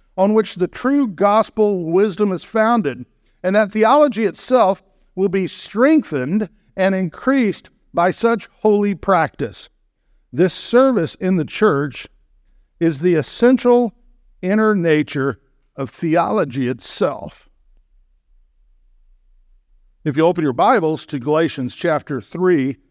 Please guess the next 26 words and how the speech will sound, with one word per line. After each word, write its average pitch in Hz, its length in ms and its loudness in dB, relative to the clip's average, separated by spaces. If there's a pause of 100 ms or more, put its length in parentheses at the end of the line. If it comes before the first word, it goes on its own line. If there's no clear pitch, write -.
(140)
or 139 120 -6
chapter 156 280 -2
five, 156 440 2
verse 151 340 -6
thirteen, 170 500 -2
we're, 185 140 2
we're 208 140 -4
gonna 220 140 2
look 175 160 0
at 127 100 -4
this 135 220 -2
this 127 200 -6
morning, 139 340 -2 (380)
and 175 120 -2
we're 233 120 6
gonna 226 220 2
consider 175 680 0 (340)
the 139 100 -2
vital 202 580 2
activity 180 600 0
of 131 160 -2
service 151 720 -4 (1000)
as 151 160 -2
it 160 120 -6
plays 180 400 2
out 135 320 -2